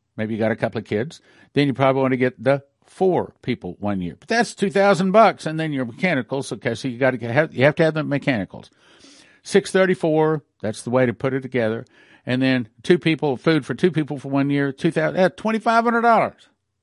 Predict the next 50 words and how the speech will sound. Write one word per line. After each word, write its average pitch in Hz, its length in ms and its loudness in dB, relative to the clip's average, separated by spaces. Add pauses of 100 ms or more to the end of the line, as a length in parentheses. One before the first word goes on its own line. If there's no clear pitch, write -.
(300)
<laughs> 156 100 -10 (760)
Food, 214 260 4
you're 165 200 0
gonna 156 160 -2
feed 143 300 -4
four 190 200 2
people 190 520 -2
for 135 120 -6
a 123 60 -2
year 165 380 -2
for - 120 -16
twenty-five 170 480 0
hundred 170 180 -2
dollars? 180 500 0
You 113 100 -16
can't 117 220 -6
do 107 100 -6
that. 104 320 -4
Yes, 104 300 -6
you 127 60 -14
can. 135 380 -8 (580)
With 117 280 -4 (260)
wheat. 139 360 -6 (520)
We'll 110 200 -6
show 139 260 0
you 107 200 -4
at 104 60 -14
Joseph's 113 460 -6
Kitchen 101 480 -8 (120)
how 92 360 -8
to 120 100 -8
do 131 120 -2
it. 92 160 -8 (480)
Now, 139 320 -6 (480)
if 123 220 -2
you 131 80 -4
got 127 240 2
a 123 80 -2
couple 196 440 2
of 127 160 2
'em 127 100 -4
running 127 220 -4
around, 131 340 -4
maybe 127 280 -2
a 120 100 -2
mom 127 400 -2
and 117 80 -4
a 113 60 -4
dad 127 440 0
there 123 480 0